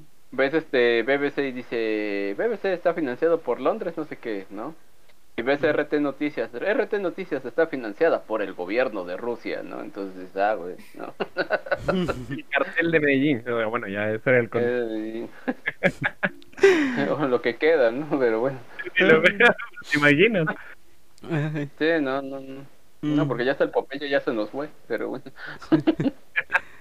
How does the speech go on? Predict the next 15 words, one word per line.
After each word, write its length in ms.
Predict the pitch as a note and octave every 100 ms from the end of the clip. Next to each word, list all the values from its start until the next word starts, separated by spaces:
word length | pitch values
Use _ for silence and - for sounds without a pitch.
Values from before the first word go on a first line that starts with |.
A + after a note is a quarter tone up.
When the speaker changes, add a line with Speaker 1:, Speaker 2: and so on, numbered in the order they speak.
| - E3+ - G3+ D#3 - - - - -
Speaker 2:
De, 400 | D3+ C#3+ D3 D3 -
de 180 | D3+ C#3+
hecho, 440 | E3 A3 A3 F3+ - -
hay 160 | D3 D#3
una 520 | F3 F3+ D3 B2 - -
historia 380 | - B2+ C#3+ D#3+
curiosa 520 | C3+ B2 D3 E3 C3+
que 580 | - A#2 A2+ A#2 - -
me, 340 | - B2 A#2 -
me 140 | A2 B2+
hace 140 | C#3
pensar 380 | C#3+ B2 C3 C3
que 460 | C#3 C3 A#2+ A2+ - - - -
estos 240 | C#3 C#3+ E3
negocios, 580 | C#3 C#3 D#3 C#3 A#2